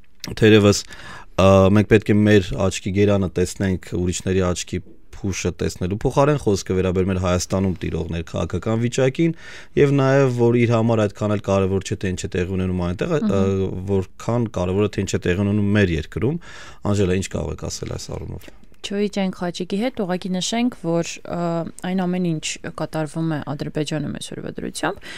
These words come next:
Speaker 2: դա ուղղակիորեն, ը, վերաբերվում է նաև մեզ։ Ա,
Speaker 1: Մհմ։
Speaker 2: այսինքն մեր հասարակությունը մի փոքր, ա, էգոցենտրիկ, ա, ստատուսի մեջ է
Speaker 1: Մհմ։
Speaker 2: ապրում։ Ա, դա կա-, ի-, ըստ իս դա մի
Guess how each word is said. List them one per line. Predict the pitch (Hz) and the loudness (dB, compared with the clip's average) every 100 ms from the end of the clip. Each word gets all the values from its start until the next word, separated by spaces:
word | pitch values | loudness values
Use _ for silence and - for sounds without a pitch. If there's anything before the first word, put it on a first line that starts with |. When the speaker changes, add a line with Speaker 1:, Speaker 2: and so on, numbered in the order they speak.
| - - - | -16 -18 -6
Speaker 2:
դա | 190 196 196 - - | 0 2 0 -2 -8
ուղղակիորեն, | - 180 185 175 190 180 190 226 247 | -6 -2 -2 -2 -2 0 2 2 2
ը, | 254 - - 160 156 | -2 -8 -8 -6 -6
վերաբերվում | 165 160 151 156 165 190 | -4 -2 -2 -2 0 0
է | 196 | 0
նաև | 151 156 - | 0 -2 -4
մեզ։ | 139 - - - - - - - | -8 -8 -12 -18 -20 -18 -18 -10
Ա, | - | -2
Speaker 1:
Մհմ։ | 151 - - | 2 2 0
Speaker 2:
այսինքն | - 226 220 214 | -2 -2 -2 0
մեր | 208 190 | 0 -2
հասարակությունը | 190 - 190 185 190 - 208 202 185 170 - | -4 -2 -2 -2 -4 -4 -2 0 0 -2 -4
մի | 170 170 | -4 -2
փոքր, | - 175 - 160 - - | -4 -4 -2 -4 -6 -10
ա, | 165 165 156 | -6 -6 -6
էգոցենտրիկ, | 160 156 170 - 170 170 170 170 - - | -6 -2 -4 -2 -2 -2 0 0 -2 -10
ա, | 185 151 - - 92 87 - | -8 -6 -4 -4 -6 -8 -10
ստատուսի | - - 160 165 - 190 | -10 -6 -4 -4 -4 -2
մեջ | 233 | 0
է | 104 | 2
Speaker 1:
Մհմ։ | 175 | 2
Speaker 2:
ապրում։ | 156 - 156 143 | 2 0 -2 -4
Ա, | - - - - - - 156 - 73 - | -8 -14 -16 -16 -12 -8 -8 -8 -8 -4
դա | 185 233 | 0 0
կա-, | 240 - - | 0 -2 0
ի-, | 214 220 | 0 0
ըստ | - 190 - | -2 -2 0
իս | 285 - | 0 4
դա | 202 | 4
մի | 202 190 | 4 2